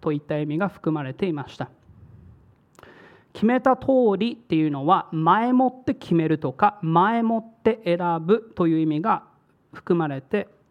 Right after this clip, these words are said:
いるわけです。つまり、心で決めた通りに捧げるということは、その人が捧げ物をするその時、それはあらかじめ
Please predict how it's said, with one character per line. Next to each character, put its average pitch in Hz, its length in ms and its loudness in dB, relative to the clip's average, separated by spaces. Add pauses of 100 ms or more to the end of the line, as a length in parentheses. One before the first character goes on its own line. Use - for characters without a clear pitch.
(100)
い 160 100 -2
る 156 120 0
わ 143 120 -4
け - 120 -10
で 131 100 -12
す。 - 180 -20 (2750)
つ - 120 -2
ま 226 100 4
り、 196 80 0
心 285 380 2
で 202 100 4
決 - 160 -4
め 240 140 0
た 247 160 0
通 - 100 -14 (220)
り 196 60 -2
に 180 120 0
捧 190 320 -2
げ 185 160 -2
る 226 320 0 (1000)
と 220 160 4
い 165 120 4
う 156 60 2
こ 160 140 -6
と 143 160 -6
は、 185 180 2
そ 214 140 -2
の 233 120 -2
人 180 240 -4
が 170 280 2 (100)
捧 208 300 0
げ 202 100 -2
物 180 300 2
を 165 40 -2
す - 200 -10
る 160 100 0
そ 156 140 -4
の 147 120 -2
時、 165 400 -2 (200)
そ 196 160 0
れ 180 100 4
は 160 340 0
あ 165 120 4
ら 226 180 6
か 233 160 0
じ 196 180 -4
め 202 300 -2